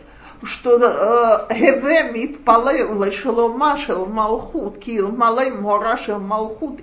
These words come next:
ишет реэу хаим юхелу», э, невозможно жить в анархии.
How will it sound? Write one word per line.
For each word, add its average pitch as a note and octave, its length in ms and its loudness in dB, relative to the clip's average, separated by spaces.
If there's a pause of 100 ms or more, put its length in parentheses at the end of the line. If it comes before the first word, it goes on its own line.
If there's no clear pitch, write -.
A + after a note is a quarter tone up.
ишет G#3+ 420 -6
реэу G#3 720 -2
хаим G3 480 -2
юхелу», D4 840 -6 (680)
э, A#3+ 580 4 (1400)
невозможно A#4 1300 2
жить D#4+ 460 2
в D4+ 160 -2
анархии. G#3 960 -4